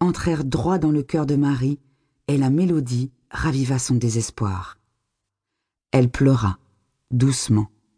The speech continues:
paraissant accompagner la plainte du piano. Quand la gardienne ouvrit la trappe de surveillance pour jeter un coup d'œil dans la cellule, Marie la héla. « Qui joue ainsi ? » «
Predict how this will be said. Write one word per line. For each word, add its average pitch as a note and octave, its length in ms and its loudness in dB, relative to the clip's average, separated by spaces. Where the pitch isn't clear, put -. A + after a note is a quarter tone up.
paraissant E3+ 480 0
accompagner E3 540 0
la D3+ 100 0
plainte D#3 440 0
du C3 120 -4
piano. A#2 460 -2
Quand B2 120 0
la B2+ 120 2
gardienne C#3+ 540 2
ouvrit C#3 260 0
la C3 120 0
trappe - 360 -6
de C#3 60 -2
surveillance C#3+ 720 0
pour C3+ 160 -4
jeter D3 280 -2
un C3 80 0
coup C3 160 -4
d'œil D3+ 220 0
dans C3+ 120 2
la C3 120 2
cellule, C3+ 460 0
Marie D3+ 400 0
la C#3 200 0
héla. « C#3+ 400 0
Qui C4 200 0
joue G3+ 180 2
ainsi ? » « F3+ 460 0